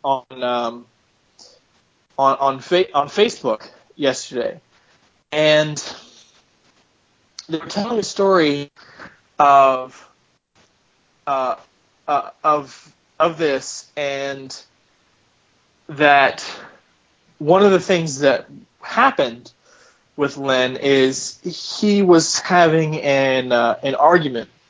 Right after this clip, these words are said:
with somebody, um, back in the, uh, back in the comic office, offices one day, and one of the things,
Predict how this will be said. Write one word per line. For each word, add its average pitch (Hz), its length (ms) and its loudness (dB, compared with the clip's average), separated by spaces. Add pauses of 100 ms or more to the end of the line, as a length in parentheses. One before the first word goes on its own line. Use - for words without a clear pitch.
(520)
with 131 180 -2
somebody, 120 600 0 (600)
um, 120 560 2 (920)
back 143 380 0
in 135 160 -8
the, 123 180 -8
uh, 120 280 -4 (100)
back 143 260 2
in 151 60 -4
the 131 60 -8
comic 160 340 0
office, 127 360 0
offices 131 440 -4
one 123 200 -6
day, 117 300 -2 (800)
and 139 640 2 (1800)
one 170 240 2
of 170 60 0
the 147 100 -6
things, 156 640 -6